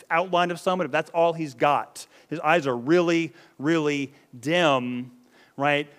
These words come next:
But we're gonna learn that Isaac is also very spiritually blind. Right, and how do we know this? Because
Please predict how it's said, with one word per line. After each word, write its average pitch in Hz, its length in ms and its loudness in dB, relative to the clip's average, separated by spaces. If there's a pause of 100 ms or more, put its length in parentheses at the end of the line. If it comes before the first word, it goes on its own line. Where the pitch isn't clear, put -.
But 165 140 -4
we're 151 80 0
gonna 151 180 0
learn 160 640 4 (220)
that 143 160 -2
Isaac 160 520 0 (140)
is 139 140 -6
also 151 640 2 (100)
very 139 560 0 (240)
spiritually 135 840 -4 (420)
blind. 123 560 -2 (3000)
Right, 131 140 -12
and 127 160 -14
how 156 140 -2
do 175 80 -2
we 170 100 -6
know 160 220 -4
this? - 480 -16 (760)
Because 139 480 -8